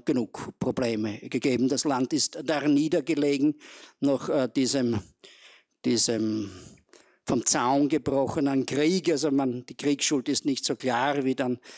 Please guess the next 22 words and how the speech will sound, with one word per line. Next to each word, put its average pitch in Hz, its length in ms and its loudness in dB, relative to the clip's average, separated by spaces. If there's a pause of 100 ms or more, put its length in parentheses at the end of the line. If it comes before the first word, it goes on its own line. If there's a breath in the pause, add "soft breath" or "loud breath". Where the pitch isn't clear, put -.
(180 loud breath)
äh, 123 120 0
neunzehnhundertneununddreißig 131 1400 0
mit 131 180 -2
dem 127 100 2
Überfall 131 500 0
auf 127 220 -4
Polen, 143 360 2
aber 135 220 0 (300 loud breath)
es 139 160 -2
ist 143 100 0
schon 143 200 2
klar, 131 360 0
dass 131 220 -2
Ausle-, 135 540 0
äh, 131 40 -4
Auslöser 131 840 0
schon 131 260 0 (400 loud breath)
die 127 260 2 (180 loud breath)
österreich-ungarische 139 1400 0
Monarchie 139 600 2
und 135 200 0
diese, 131 320 -2